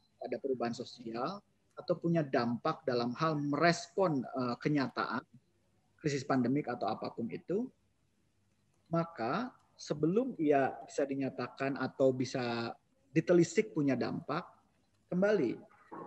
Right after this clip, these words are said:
dengan cara apa kita melihatnya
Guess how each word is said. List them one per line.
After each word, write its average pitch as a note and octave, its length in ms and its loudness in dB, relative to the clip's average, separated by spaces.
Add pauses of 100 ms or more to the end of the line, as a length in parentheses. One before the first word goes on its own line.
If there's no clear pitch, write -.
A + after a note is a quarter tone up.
dengan E3 240 2
cara D#3 280 -2
apa - 200 -2
kita B2+ 480 -8 (160)
melihatnya C#3+ 720 -2